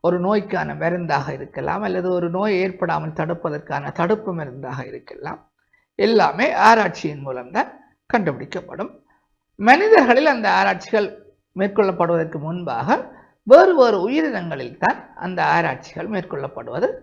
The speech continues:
வழமை. இது நேயர்கள் அனைவருக்கும் தெரிந்த விடயம்தான். இந்த ஆராய்ச்சி மாணவன் ஒரு தவளை ஒன்றை வைத்து ஒரு ஆராய்ச்சியை மேற்கொண்டு கொண்டு இருக்கின்றான். முதலில் அவன் அந்த தவளையை ஒரு சிறு குஞ்சாகவே,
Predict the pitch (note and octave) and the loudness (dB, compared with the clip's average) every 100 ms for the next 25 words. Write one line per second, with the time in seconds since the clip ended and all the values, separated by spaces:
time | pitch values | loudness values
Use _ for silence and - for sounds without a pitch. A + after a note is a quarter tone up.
0 | - F#3 C#4+ E4 - - _ E3+ F#3+ G3 | -12 0 2 2 -4 -16 _ -8 -6 -4
1 | E3+ D#3+ C#3+ C#3 C3+ C3 - D4+ - D3+ | -4 -4 -6 -8 -10 -12 -12 -12 -10 -10
2 | D3+ D#3+ C3 A2+ - - _ _ _ _ | -10 -12 -12 -14 -18 -20 _ _ _ _
3 | _ _ _ - D4 D4 B3 F4 G4 - | _ _ _ -6 6 8 10 8 6 -2
4 | G#3 F#3+ E3+ G3 - - - _ G#3 G#3 | -4 -4 -4 -6 -8 -12 -20 _ 0 0
5 | G3+ A#3 C4+ G4+ F4+ A#3+ E3+ D#3+ C#3 B2+ | 4 6 8 8 6 2 -2 -6 -6 -6
6 | - - B4+ B4+ - G#3+ G#3 G3 A#3+ G3+ | -8 -2 -2 -2 -8 -4 -2 0 0 -2
7 | - - - - - _ _ _ - A#3 | -6 -12 -10 -10 -10 _ _ _ -8 -6
8 | A3+ C#3 B2+ C3+ F#3 - - - - - | -4 -6 -6 -10 -10 -12 -12 -20 -20 -20
9 | _ _ _ _ - _ - - C4+ G4+ | _ _ _ _ -20 _ -16 -2 4 6
10 | A4+ E4+ D4+ B3 G3+ G3 A3+ C4 E4 D#4 | 8 8 6 2 -2 2 6 8 6 6
11 | D#4+ E4+ B3+ A3+ A#3 C4+ C4 C#4 D4+ C#4 | 2 4 4 4 2 -2 -2 -2 -2 0
12 | A3+ F#3 F3+ G3+ A3 | 2 2 2 0 -2